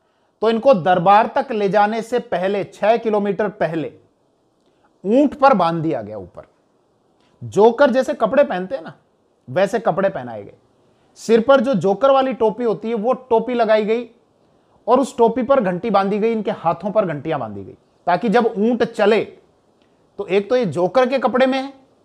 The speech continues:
दूसरा वो घंटियां बजती रहे और लोग जब इनको देखें तो उनको एक तमाशा देखकर मजा आ जाए। ऊंट चल रहे हैं,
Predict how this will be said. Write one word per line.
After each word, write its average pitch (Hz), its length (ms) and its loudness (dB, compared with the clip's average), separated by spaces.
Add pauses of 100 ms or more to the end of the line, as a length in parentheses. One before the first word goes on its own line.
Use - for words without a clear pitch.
(260)
दूसरा 240 340 2
वो 294 100 4
घंटियां 214 540 -2
बजती 202 380 -2
रहे 233 220 0
और 240 220 2
लोग 233 280 2
जब 240 160 -2
इनको 233 240 -2
देखें 208 360 -4
तो 240 200 -2
उनको 233 520 0 (260)
एक 226 260 -4
तमाशा 247 480 2
देखकर 226 360 -2
मजा 160 240 -2
आ 123 60 -2
जाए। 113 160 -12 (840)
ऊंट 190 220 -4
चल 180 260 2
रहे 226 160 6
हैं, 240 260 -4